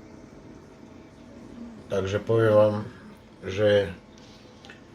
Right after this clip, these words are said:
yy, było coś takiego, że w jeden dzień w ogóle nie zaświecałem, yy, te piątek. Tylko i wyłącznie,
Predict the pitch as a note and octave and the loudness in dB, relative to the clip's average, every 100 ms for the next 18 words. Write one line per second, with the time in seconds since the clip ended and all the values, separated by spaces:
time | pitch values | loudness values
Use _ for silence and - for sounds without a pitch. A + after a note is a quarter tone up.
0 | - - - G2 G2 F#2+ F#2 F2+ F2 F2 | -20 -20 -14 -6 -2 0 0 0 0 -2
1 | F2 F2+ A2+ A2+ G#2+ A#2 - G#2 B2+ A2 | -4 -4 0 2 0 -4 -2 -2 0 0
2 | A2 A2 G2 G#2 A2 G#2+ F2+ G2+ G#2 G2+ | 2 2 2 0 0 -2 -4 -4 -2 -2
3 | F#2+ G#2 G#2+ G2 - - - - - F#2+ | 0 2 2 -2 -10 -20 -20 -20 -10 -6
4 | F#2+ G#2 G2+ F#2+ F#2+ - F2+ G#2+ G2+ F#2+ | 2 2 2 0 -2 -2 -6 0 2 0
5 | F#2 E2+ - - - - - - - - | -4 -8 -18 -20 -20 -20 -20 -20 -20 -20
6 | - - - F2 E2+ E2+ E2+ D#2+ D#2+ D#2 | -20 -20 -16 -8 -4 -4 -4 -6 -8 -12
7 | D#2+ - - G#2 A#2+ B2 A#2+ C3+ C3+ - | -16 -20 -8 -4 2 2 4 0 0 -12
8 | - - - - - - - - - - | -20 -20 -20 -20 -20 -20 -20 -20 -20 -20
9 | - - - A#2+ A#2 A2+ G#2+ G2+ G#2+ G#2+ | -20 -20 -2 0 2 0 -2 -2 0 0
10 | G#2 - A2 G2+ | -2 -4 -2 -2